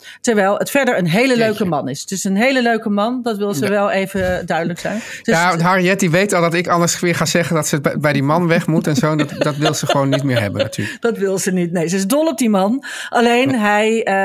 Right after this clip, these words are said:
Speaker 2: Ja.
Speaker 1: hij wil gewoon altijd vlees eten. Hij is best bereid om zich aan te passen en af en toe een vegetarische maaltijd te eten. Maar ik zou het zo leuk vinden als hij het ook lekker
Speaker 2: Maar Yvette,
Speaker 1: gaat vinden.
Speaker 2: pas-, pasta, spaghetti bolognese, dat kan je toch makkelijk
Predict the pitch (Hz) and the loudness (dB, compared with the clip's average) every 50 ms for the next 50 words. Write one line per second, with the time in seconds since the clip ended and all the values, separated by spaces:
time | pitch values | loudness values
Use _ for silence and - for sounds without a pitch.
0 | 190 190 190 190 - - 180 185 190 196 196 202 196 196 - - 190 170 170 170 | 2 2 2 2 0 0 0 0 0 0 0 0 0 -2 -2 -2 -2 -2 0 -2
1 | 175 - - - 143 127 139 - - - - - - _ - - - - - - | -4 -4 -4 -4 -4 -4 -4 -6 -8 -10 -10 -12 -16 _ -16 -14 -12 -10 -10 -10
2 | - - - 226 233 220 185 226 208 - - 208 190 170 170 170 160 147 - - | -8 -4 0 0 0 2 2 0 0 0 0 0 0 0 0 -2 -4 -6 -4 -2
3 | 175 185 220 233 233 208 - 170 165 165 - 240 - - 196 - - 170 175 190 | -2 0 0 -2 -2 -2 -2 -2 -2 -2 -2 -2 -2 -2 -4 -4 -4 -4 -4 -4
4 | 160 - 165 165 - 175 165 - 170 - 165 143 143 151 - 160 160 185 240 285 | -4 -4 -4 -4 -4 -4 -4 -4 -4 -4 -2 -2 -2 -4 -4 -2 -2 0 0 0
5 | - 202 165 - - - 139 143 - - 214 202 - - - 311 262 - - 254 | 0 -2 -2 -4 -4 -4 -4 -6 -6 -6 -6 -6 -4 -4 -4 -4 -4 -4 -2 -2
6 | 185 160 156 151 - - 190 170 170 156 139 147 147 - - 214 220 233 220 - | -2 -2 -2 -4 -6 -6 -4 -4 -2 -2 -2 -4 -4 -4 -4 -2 -2 -2 -2 -2
7 | - 190 - - 175 - - 113 160 170 - 240 254 294 339 403 302 311 226 196 | -4 -4 -4 -4 -6 -4 -4 -4 -4 -4 -4 -4 -2 0 0 0 2 2 2 2
8 | 175 170 - 240 214 - - - - 208 185 170 165 160 160 160 220 175 175 - | 2 0 2 0 0 0 0 -2 -2 -2 0 0 0 0 0 0 0 0 -2 -4
9 | - - - 233 220 - - 220 202 - - - - - 220 202 196 220 226 - | -4 -2 -2 -2 0 0 0 0 0 -2 -4 -10 -4 -2 -2 0 0 0 0 0
10 | 233 202 202 214 220 214 208 208 202 220 240 233 214 - - 180 196 196 - 220 | 0 0 2 2 2 2 2 2 2 2 2 0 0 0 0 0 0 0 0 2
11 | 220 214 202 208 202 190 - - 185 175 180 190 214 254 277 269 - - 185 175 | 2 2 2 0 -2 -4 -2 -2 0 2 2 4 2 2 2 0 0 2 2 2
12 | 160 - - - - | 2 0 -4 -10 -12